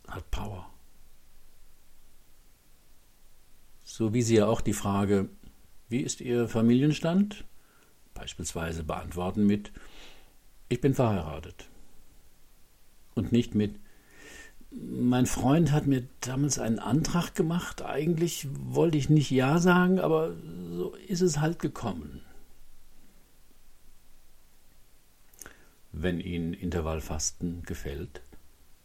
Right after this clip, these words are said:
machen Sie es zu Ihrem Lifestyle, zu dem vielleicht schon andere gute Gewohnheiten gehören. Nicht rauchen, ehrgeizig sein, regelmäßig laufen, B M W fahren,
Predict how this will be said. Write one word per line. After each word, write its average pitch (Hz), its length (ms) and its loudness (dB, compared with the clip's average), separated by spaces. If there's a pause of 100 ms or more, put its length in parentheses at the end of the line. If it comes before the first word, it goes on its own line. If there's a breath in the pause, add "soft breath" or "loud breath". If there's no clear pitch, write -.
(120)
machen 85 320 0
Sie 80 140 -6
es - 440 -8 (100)
zu - 180 -8
Ihrem 101 280 -2
Lifestyle, 87 600 -6 (1500 soft breath)
zu 120 200 -2 (220)
dem 87 200 2
vielleicht 95 360 4
schon 233 160 8
andere 160 360 6
gute 113 300 2
Gewohnheiten 95 680 4
gehören. 82 600 2 (840)
Nicht 98 280 0
rauchen, 101 600 0 (220)
ehrgeizig 113 580 2
sein, 87 480 -4 (140)
regelmäßig 107 540 0
laufen, 101 600 0 (260)
B 160 140 0
M 104 160 0
W 101 180 0
fahren, 85 460 -6